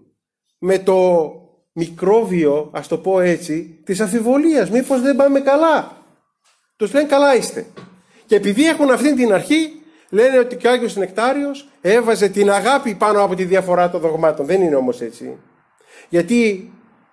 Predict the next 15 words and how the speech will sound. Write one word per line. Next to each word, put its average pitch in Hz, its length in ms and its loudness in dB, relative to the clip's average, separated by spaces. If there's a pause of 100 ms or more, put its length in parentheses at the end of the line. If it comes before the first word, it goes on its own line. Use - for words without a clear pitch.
(200)
καταλαβαίνουμε 196 600 2
για 233 120 2
τους 202 160 -6
εαυτούς 226 400 0
μας 165 280 -4 (120)
ποιος 240 280 0
αγαπάει 214 460 2
τους 190 200 -10
αιρετικούς 175 680 -4 (280)
και 202 100 2
ποιος 262 200 0
αγαπάει 254 440 2
και 294 100 -4
τους 247 140 -4
οικουμενιστές. 254 760 0